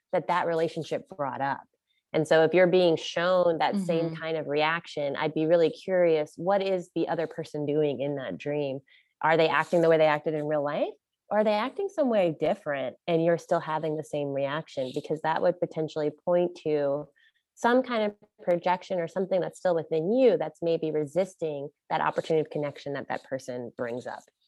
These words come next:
Speaker 1: for you.
Speaker 2: Yeah. Thinking about it in terms of the potential for connection. Like, here's someone who,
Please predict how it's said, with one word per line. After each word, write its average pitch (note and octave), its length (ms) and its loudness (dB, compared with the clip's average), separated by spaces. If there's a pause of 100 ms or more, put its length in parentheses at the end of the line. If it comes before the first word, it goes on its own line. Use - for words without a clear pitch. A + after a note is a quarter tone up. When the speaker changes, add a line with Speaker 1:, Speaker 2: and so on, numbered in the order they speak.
(280)
Speaker 1:
for G#2 200 -6
you. D2 120 -6 (1120)
Speaker 2:
Yeah. F3 440 0 (840)
Thinking F#3+ 320 0
about E3+ 260 0
it E3 280 0
in F3 140 -4
terms E3+ 320 -4
of D#3+ 220 -4
the D#3+ 200 -4 (340)
potential F#3 440 -2
for E3+ 140 -8
connection. D#3+ 640 -6
Like, D#3 160 -2
here's F3+ 260 0
someone E3 300 0
who, D#3+ 520 0